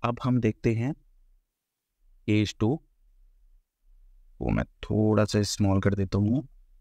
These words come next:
और इसके, ओके, अब और बेटर विजिबल होगा आपको।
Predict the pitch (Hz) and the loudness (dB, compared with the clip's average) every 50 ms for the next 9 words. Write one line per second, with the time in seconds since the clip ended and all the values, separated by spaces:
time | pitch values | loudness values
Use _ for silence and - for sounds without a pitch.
0 | - - _ _ - - - 64 52 50 50 50 50 - - - - - - - | -20 -20 _ _ -12 -4 -2 -2 0 0 -2 -4 -6 -8 -10 -14 -16 -12 -12 -10
1 | - - - - - 87 - - - - _ _ - - - - 87 90 90 90 | -6 -6 -6 -4 -2 -2 -2 -4 -6 -8 _ _ -20 -20 -16 -12 -8 -4 0 2
2 | 92 95 90 95 92 - 101 98 92 101 90 98 98 95 98 98 95 92 101 104 | 2 2 2 2 2 2 2 2 2 0 0 0 0 0 0 0 0 0 0 -2
3 | 104 - - - - 156 | -2 -2 -4 -4 -4 -4